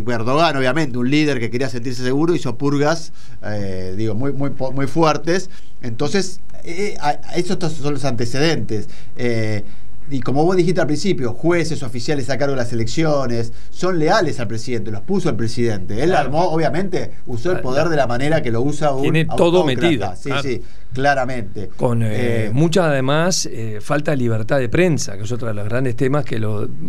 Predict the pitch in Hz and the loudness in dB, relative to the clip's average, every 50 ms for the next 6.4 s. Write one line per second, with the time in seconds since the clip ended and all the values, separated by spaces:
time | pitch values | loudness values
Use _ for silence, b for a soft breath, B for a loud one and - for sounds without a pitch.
0 | 107 - - - 147 131 120 117 117 113 120 123 131 143 143 139 123 127 135 131 | 0 0 0 0 0 0 0 0 0 0 2 2 2 2 2 2 0 0 0 0
1 | 131 123 127 127 131 127 127 131 127 117 113 104 110 143 170 175 156 139 139 156 | 2 2 2 0 0 2 2 2 2 2 2 2 2 2 2 2 0 0 0 0
2 | 165 - - 175 190 214 196 165 160 151 156 147 147 147 151 156 147 139 135 - | 0 0 0 0 0 0 0 0 0 0 0 0 0 0 -2 -2 -2 -2 -4 -4
3 | 175 165 156 139 117 - 131 123 135 170 180 170 156 151 151 - - - 147 131 | -4 -2 -2 -2 -2 -2 -2 -2 0 0 0 0 0 -2 -2 -4 -4 -4 -4 -4
4 | 143 151 139 127 127 117 147 123 113 117 95 92 113 107 139 135 131 117 113 113 | -4 -2 -2 -2 -2 -2 -4 -2 -2 -2 -2 -2 -2 -2 -2 -2 0 0 0 0
5 | - - 165 170 156 151 147 151 151 B B B B B B - 123 123 123 117 | 0 0 0 0 0 0 0 0 -2 B B B B B B -2 -2 -2 -2 -2
6 | 113 113 110 110 110 110 101 | -2 -2 0 0 0 0 0